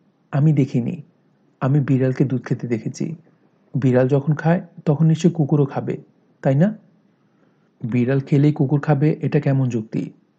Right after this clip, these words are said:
কুকুর মানুষের গু খুব আরাম করে খায়, বিড়াল খায় না।" "তুমি বারবার একটা বাজে প্রসঙ্গ টেনে আনছো কেন? চা খাবে?" "না।" "এরকম রেগে গেলে কেন?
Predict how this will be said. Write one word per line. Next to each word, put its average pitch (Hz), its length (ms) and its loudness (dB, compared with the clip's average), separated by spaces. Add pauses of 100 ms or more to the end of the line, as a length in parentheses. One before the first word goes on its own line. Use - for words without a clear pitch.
(240)
কুকুর 147 300 2
মানুষের 135 420 2
গু 135 160 0
খুব 139 160 0
আরাম 120 240 2
করে 117 220 -2
খায়, - 260 -6 (520)
বিড়াল 131 320 0
খায় 123 200 -6
না।" - 260 -8 (1120)
"তুমি 185 180 4
বারবার 160 340 4
একটা 165 180 2
বাজে 135 320 2
প্রসঙ্গ 151 380 0
টেনে 131 220 0
আনছো 113 220 -6
কেন? - 200 -4 (480)
চা 127 160 0
খাবে?" 147 420 0 (920)
"না।" 113 340 -2 (760)
"এরকম 156 300 4
রেগে 135 260 2
গেলে 127 220 0
কেন? 120 180 -6